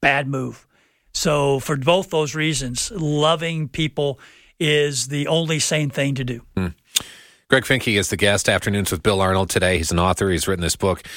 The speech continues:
Speaker 2: Uh, came out in, what, twenty fourteen? Jo-, uh, Joining Jesus on His Mission, How to Be an Everyday Missionary. But I, you know, Wyatt and I just thought this book and, um, this relationship was too important to not have, uh, on again this afternoon. So we've talked about,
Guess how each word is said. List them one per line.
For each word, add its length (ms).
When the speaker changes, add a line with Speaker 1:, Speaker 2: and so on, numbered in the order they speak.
Speaker 2:
Uh, 120
came 220
out 140
in, 40
what, 140
twenty 300
fourteen? 580
Jo-, 220
uh, 80
Joining 400
Jesus 400
on 100
His 160
Mission, 380
How 180
to 80
Be 240
an 100
Everyday 380
Missionary. 480
But 100
I, 200
you 80
know, 100
Wyatt 280
and 100
I 80
just 180
thought 220
this 180
book 400
and, 460
um, 320
this 220
relationship 580
was 180
too 140
important 600
to 100
not 240
have, 320
uh, 240
on 220
again 480
this 200
afternoon. 520
So 120
we've 200
talked 260
about, 380